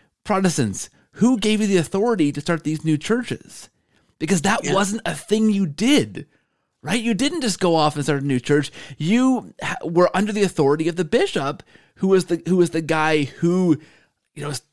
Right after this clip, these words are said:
Speaker 1: a-, appointed priests to churches and established things in his, in his diocese. That was the way that it was done up to the Reformation. And I wasn't
Speaker 2: Yeah.
Speaker 1: imagining it or thinking I was crazy and this, this must exist somewhere, 'cause it was there. And when it was challenged,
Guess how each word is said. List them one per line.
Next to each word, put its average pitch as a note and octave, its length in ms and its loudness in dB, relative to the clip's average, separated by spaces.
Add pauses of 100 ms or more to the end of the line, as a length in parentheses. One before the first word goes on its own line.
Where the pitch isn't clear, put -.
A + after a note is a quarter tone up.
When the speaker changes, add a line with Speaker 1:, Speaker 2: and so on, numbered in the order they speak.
(100)
Speaker 1:
a-, D3 180 -2
appointed D#3 640 -2
priests D3+ 400 -2
to C3+ 80 -6
churches A#2+ 580 -4
and C3 120 -12
established C#3+ 580 -6
things C#3+ 240 -4
in C#3 80 -6
his, B2+ 120 -4
in C#3 160 -8
his C#3 180 -4
diocese. C3+ 520 -2 (420)
That F#3+ 280 -2
was G3+ 240 2
the G3 100 0
way F#3+ 280 0
that G3+ 160 4
it G#3 100 2
was G3+ 240 0
done G#3 600 2
up F3 180 -8
to D#3+ 100 -14
the D#3 80 0
Reformation. B2+ 800 -2 (260)
And E3+ 120 -2
I F#3 40 2
wasn't D#4 280 0
Speaker 2:
Yeah. B3 60 2
Speaker 1:
imagining D3 480 0
it B2 160 -4
or C3+ 60 -2
thinking D#3 320 -4
I C#3 60 -2
was B2+ 140 -6
crazy D3 500 0
and C3 100 0
this, B2+ 160 -4
this C#3+ 200 -6
must C#3+ 160 -8
exist C3+ 260 -4
somewhere, A#2+ 380 -2 (280)
'cause F#3 140 0
it G#3+ 140 0
was G#3+ 400 2
there. D3 280 -2
And F3 160 -2
when F3+ 140 2
it E3 100 -2
was D#3+ 240 -6
challenged, A3+ 800 -4